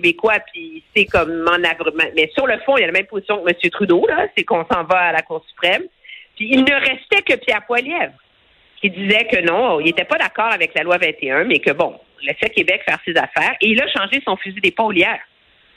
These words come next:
Alors, il y a plus, quand M. Legault se lève en chambre aujourd'hui pour dire qu'il a bon espoir avec un mandat fort aux prochaines élections de trouver une façon, quelqu'un avec qui négocier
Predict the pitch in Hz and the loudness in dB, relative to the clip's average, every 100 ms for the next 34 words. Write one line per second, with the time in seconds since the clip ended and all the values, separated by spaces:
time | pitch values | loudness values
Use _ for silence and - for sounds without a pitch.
0 | _ - _ _ _ _ - 185 170 202 | _ -20 _ _ _ _ -2 0 -2 -2
1 | 196 - 247 285 285 285 311 233 262 220 | -2 -2 0 0 2 2 2 0 2 2
2 | 196 262 294 - 190 226 214 175 170 208 | 2 0 0 0 0 0 -2 -2 -2 -2
3 | 214 190 170 165 143 165 233 392 - - | -2 -2 -2 0 -2 2 2 2 -2 -18
4 | - - - 196 185 262 - 233 - 240 | -18 -12 -2 0 2 0 0 -2 0 0
5 | 254 208 - 233 226 185 160 - 170 175 | 0 -4 -2 0 0 0 -2 -2 0 0
6 | 180 165 - - 175 190 175 160 - 165 | 0 -4 -6 -2 0 2 0 -4 -4 -2
7 | 180 170 165 160 - - 202 196 185 156 | 0 0 0 0 -2 -2 0 0 2 -2
8 | - 240 214 190 226 196 156 - 165 - | 0 2 2 4 2 0 -2 -4 -4 -2
9 | 208 190 - 240 214 - 269 202 170 175 | 0 -2 -2 -4 -2 -2 0 0 -2 -6
10 | - 285 247 240 233 226 170 _ - 254 | -4 -2 2 0 2 0 -2 _ 0 2